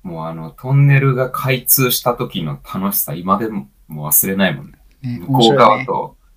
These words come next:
Speaker 1: トンネルが開通した時の、こう、感じ。
Speaker 2: わかるわかる。
Speaker 1: なんか、友達とさ、向こう側とこっち側から掘ってくじゃん。
Speaker 2: うんうん。
Speaker 1: 手がさ、手の先がさ、友達の手の先にぶつかんだよね。
Speaker 2: あ、そうそうそうそう。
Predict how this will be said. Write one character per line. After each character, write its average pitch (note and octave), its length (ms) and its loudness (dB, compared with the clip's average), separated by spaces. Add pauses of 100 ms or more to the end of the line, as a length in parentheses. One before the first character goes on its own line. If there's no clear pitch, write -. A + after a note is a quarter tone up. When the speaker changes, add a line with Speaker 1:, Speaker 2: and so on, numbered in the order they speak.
(720)
Speaker 1:
ト G2 120 -8
ン F#2+ 100 -4
ネ F#2+ 80 -6
ル F#2 240 -10
が F2 240 2
開 F#2+ 240 -8
通 F2+ 220 -4
し - 80 -4
た - 120 -4
時 - 240 -12
の、 C#2 240 -12 (320)
こ - 280 -14
う、 - 20 -20
感 - 240 -6
じ。 - 240 -10 (340)
Speaker 2:
わ C#3 120 -16
か - 140 -10
る - 40 -16
わ - 80 -16
か - 120 -20
る。 - 20 -16
Speaker 1:
な - 60 -14
ん - 40 -18
か、 - 140 -20 (140)
友 A#2+ 200 0
達 C3+ 220 0
と A2+ 80 -6
さ、 E2+ 240 2
向 F2+ 180 -12
こ A#2 140 0
う - 20 -4
側 A2 220 -2
と - 100 -14
こ G2+ 120 -16
っ - 20 -14
ち G2 120 -12
側 G2+ 120 -10
か G2 100 -6
ら G2 60 -4
掘 - 140 -10
っ - 60 -14
て - 60 -18
く - 100 -14
じ - 120 -14
ゃ - 60 -18
ん。 - 120 -20
Speaker 2:
う F3+ 60 0
ん F3 40 4
う - 20 2 (180)
ん。 B2 80 4
Speaker 1:
手 - 340 -2
が E2+ 80 6
さ、 - 260 -6
手 D3 120 2
の A2 100 2
先 E2 300 -6
が D#2+ 120 -12
さ、 - 320 -18
友 A2+ 220 -6
達 A2+ 180 -6
の G#2 120 -8
手 A#2 120 -4
の E2+ 120 -8
先 - 260 -10
に D3 60 -14
ぶ - 120 -14
つ - 80 -4
か B2 120 4
ん - 80 -2
だ - 80 -8
よ - 60 -16
ね。 - 200 -20
Speaker 2:
あ、 - 80 -8
そ D3 160 2
う - 20 6
そ - 300 -2
う - 20 -4
そ C#3+ 140 2
う C#3 60 2
そ - 160 -6
う。 B2+ 60 -8